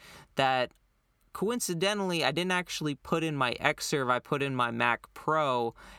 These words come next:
and thankfully, I still had a install of El Capitan on there, um, which is what it shipped to me with. Um, because the Fibre Channel card was not showing up at Ventura, I think kind of for obvious reasons, because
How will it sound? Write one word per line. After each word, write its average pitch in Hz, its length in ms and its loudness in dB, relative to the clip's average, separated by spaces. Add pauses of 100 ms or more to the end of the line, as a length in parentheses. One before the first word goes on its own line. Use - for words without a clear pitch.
(120)
and 127 400 0
thankfully, 175 880 -2
I 135 160 4
still 156 380 -2
had 147 520 0
a 127 380 0
install 147 760 -2
of 120 220 -2
El 175 220 2
Capitan 175 960 -4
on 120 240 0
there, 110 400 -2 (440)
um, 120 260 0
which 127 180 -4
is 113 100 -6
what 123 160 -4
it - 100 -12
shipped - 300 -4
to 143 80 -2
me 120 180 -4
with. 110 360 -2 (520)
Um, 117 440 0
because 127 600 -2
the 120 100 -4
Fibre 143 340 0
Channel 139 460 -4
card 127 480 -2
was 117 240 -4
not 139 280 0
showing 131 340 -2
up - 140 -4
at 113 100 -4
Ventura, 160 640 -2
I 131 160 0
think - 280 -6
kind 120 240 -2
of 113 60 -10
for 113 180 0
obvious 113 360 -2
reasons, 120 600 -4
because 110 640 -6